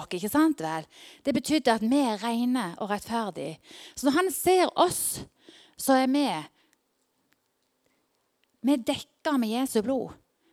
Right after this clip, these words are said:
Vi har fått Guds rettferdighetskappe på oss. Så sannhetene i Bibelen er det at det, der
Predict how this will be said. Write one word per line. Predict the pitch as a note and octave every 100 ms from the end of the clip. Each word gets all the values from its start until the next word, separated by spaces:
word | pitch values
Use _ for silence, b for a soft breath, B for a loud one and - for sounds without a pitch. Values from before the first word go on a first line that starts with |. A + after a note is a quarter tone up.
| -
Vi |
har | C4 B3
fått | C4+ - -
Guds | D#4 - -
rettferdighetskappe | G#3 A3+ - - C#4+ C#4 G#3+ E3+ F3 - - G#3+ - _ B3+ G#3
på | A#3+ C4
oss. | C#3 D#3+ - - - B B B B
Så | - C4+
sannhetene | - F4+ A4+ F4+ A#3 - A3 A3 -
i | B3+ A3+
Bibelen | C#4 D#4 A3
er | A#3+
det | A#3+
at | A#3 B3+
det, | - B B
der | C#4